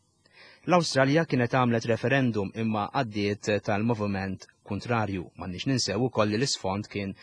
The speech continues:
l-Ewwel Gwerra Dinjija. Strickland spiċċa involva ruħu iktar milli suppost fil-kwistjoni sakemm finalment intbagħat lura,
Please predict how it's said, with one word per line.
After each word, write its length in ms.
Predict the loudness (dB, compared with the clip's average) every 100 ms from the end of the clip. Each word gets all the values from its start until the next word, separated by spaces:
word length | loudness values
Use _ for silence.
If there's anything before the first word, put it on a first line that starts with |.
| -20 -6
l-Ewwel 420 | 0 2 0 0
Gwerra 320 | -2 -2 -4
Dinjija. 420 | -2 -2 -2 -6 _ _ _ -20 -20 -20
Strickland 560 | -16 -4 -2 2 2 2
spiċċa 360 | -2 -2 0 0
involva 420 | 2 2 2 4
ruħu 280 | 4 4 2 -2
iktar 400 | -6 -2 0 2
milli 240 | 2 0 0
suppost 540 | -2 0 2 2 0
fil-kwistjoni 720 | -6 -4 -4 -2 0 0 0
sakemm 400 | -2 0 0 -2
finalment 600 | -2 0 0 0 -2 -4
intbagħat 640 | -4 -4 0 2 2 0 -4
lura, 360 | -2 0 2